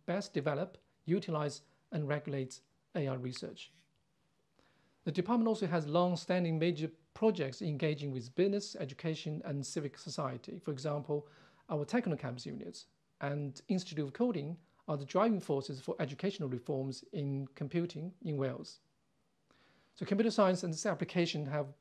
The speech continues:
permeated virtually all areas of modern society. The role that computer science plays and its relationship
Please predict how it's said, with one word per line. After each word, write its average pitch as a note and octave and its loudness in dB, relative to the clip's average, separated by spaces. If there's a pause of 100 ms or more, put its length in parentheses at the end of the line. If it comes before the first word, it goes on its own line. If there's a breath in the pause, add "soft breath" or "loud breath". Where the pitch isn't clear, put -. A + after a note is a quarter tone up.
permeated D#3+ 0
virtually D3+ 2
all E3+ 4
areas C#3 2
of C#3+ -2
modern C3 -2
society. C#3+ -6 (460 soft breath)
The D3 4
role F3 6
that F3 -4
computer D3+ -2
science D3+ 0
plays F3+ 0
and D#3 -2
its - -8
relationship D#3+ -2